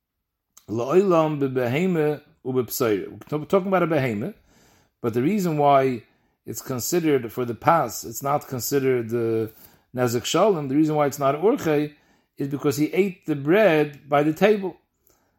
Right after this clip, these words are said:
So Rashi, b'pseir she'ala shulchan, was bread that was on the table. It took the bread from the table. That's not darke bekach. The Rashba asks, who cares where the food is? We see later that animals jump up to all different places to get food. The makom where the food is,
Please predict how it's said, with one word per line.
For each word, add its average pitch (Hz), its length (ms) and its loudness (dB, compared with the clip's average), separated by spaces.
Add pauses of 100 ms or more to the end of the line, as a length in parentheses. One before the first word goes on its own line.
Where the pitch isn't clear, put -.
So 120 120 -16
Rashi, 165 420 0
b'pseir 175 580 0
she'ala 160 400 2
shulchan, 127 400 -2
was 120 140 -2
bread 165 240 4
that 170 80 0
was 151 140 2
on 147 120 0
the 135 80 0
table. 110 320 -2
It 110 80 -6
took 175 160 -6
the 156 80 -4
bread 147 260 2
from 135 140 -4
the 123 80 -2
table. 110 500 -4 (380)
That's 220 280 0
not 185 280 2
darke 143 320 6
bekach. 104 460 -8
The 160 120 -8
Rashba 190 300 -2
asks, 170 460 -2
who 196 120 -8
cares 175 280 -2
where 156 240 0
the 147 200 -2
food 151 300 0
is? 156 160 2
We 113 120 -6
see - 340 -6
later 143 440 2 (400)
that 110 100 -6
animals 139 400 0
jump 143 320 2
up 147 260 0
to 131 80 -2
all 143 160 0
different 139 280 -4
places 143 360 -2
to 127 100 -4
get 127 220 -2
food. 143 480 -2
The 107 140 -6
makom 147 480 0
where 135 140 2
the 117 120 -4
food 147 320 0
is, 147 340 2